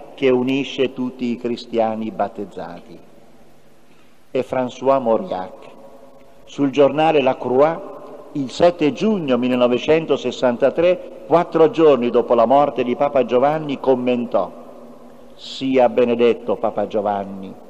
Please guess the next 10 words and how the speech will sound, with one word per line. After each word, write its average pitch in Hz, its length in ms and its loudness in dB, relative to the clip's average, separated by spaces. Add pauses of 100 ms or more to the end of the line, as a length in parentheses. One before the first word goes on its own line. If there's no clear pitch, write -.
(300)
per 120 180 0
aver 131 400 0
benedetto 117 680 -2
tutti 113 280 -10
gli 104 80 -10
uomini, 87 480 -8 (800)
per 156 160 6
aver 190 340 4
parlato 190 680 4
a 180 80 8